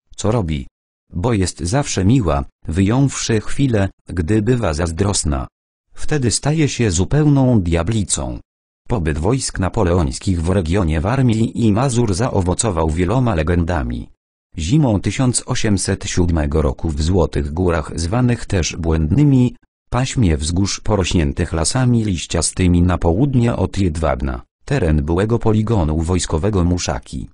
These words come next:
grupy żołnierzy francuskich gubiły się w ośnieżonym lesie. Podobno jeszcze przez kilka lat znajdowano na tamtym terenie woreczki i szkatułki z monetami francuskimi. Stąd nazwa wzniesień.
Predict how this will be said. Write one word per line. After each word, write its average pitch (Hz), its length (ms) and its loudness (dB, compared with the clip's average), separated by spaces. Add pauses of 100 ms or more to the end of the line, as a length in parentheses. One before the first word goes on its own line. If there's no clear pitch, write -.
(140)
grupy 98 360 0
żołnierzy 90 540 0
francuskich 85 680 0
gubiły 101 480 2
się 78 200 -2
w - 60 -6
ośnieżonym 82 760 0
lesie. - 400 -6 (480)
Podobno 120 480 0
jeszcze 113 320 0
przez - 280 -2
kilka 95 360 -2
lat 135 200 -2
znajdowano 87 720 2
na 95 120 2
tamtym 110 360 0
terenie 104 460 2
woreczki 90 720 -2
i 80 40 -2
szkatułki - 640 0
z 85 120 -2
monetami 85 640 0
francuskimi. 76 960 0 (480)
Stąd - 380 -2
nazwa 85 400 0
wzniesień. 71 800 -2